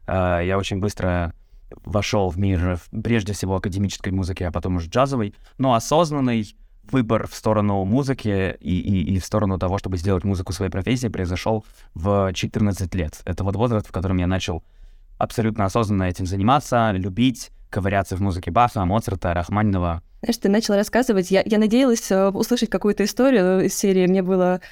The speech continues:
Speaker 2: э, в семь, я ничего не знала о музыке, э, шел по улице и услышал Моцарта». Вот, оказалось, что у тебя такая, а, такая
Speaker 1: Ах.
Speaker 2: музыкальная семья.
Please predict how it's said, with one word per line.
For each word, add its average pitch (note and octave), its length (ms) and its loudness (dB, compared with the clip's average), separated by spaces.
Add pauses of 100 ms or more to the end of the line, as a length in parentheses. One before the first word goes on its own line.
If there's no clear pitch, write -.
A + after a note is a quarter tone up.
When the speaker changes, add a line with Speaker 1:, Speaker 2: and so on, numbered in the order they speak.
(180)
Speaker 2:
э, E3+ 400 2 (300)
в - 40 -16
семь, B3 360 4
я F#3+ 80 4
ничего G3 300 2
не F#3+ 120 4
знала F3+ 260 4
о - 40 4
музыке, G3 720 4
э, E3+ 200 2
шел G3+ 200 0
по G3 120 2
улице G3 440 2
и - 20 4
услышал F#3 380 0
Моцарта». G#3+ 560 0 (300)
Вот, F3+ 180 2
оказалось, A3 420 2
что - 160 0
у F#3 60 2
тебя F#3+ 200 2
такая, G3 420 2 (200)
а, F3+ 260 4
такая F#3+ 460 2
Speaker 1:
Ах. F3+ 60 2
Speaker 2:
музыкальная G3 480 4
семья. G#3 400 4